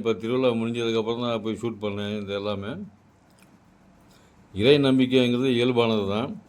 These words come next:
காலங்காலமாக இந்த கோட்பாடு கடைபிடித்து, க-,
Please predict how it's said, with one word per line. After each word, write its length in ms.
காலங்காலமாக 880
இந்த 160
கோட்பாடு 440
கடைபிடித்து, 460
க-, 500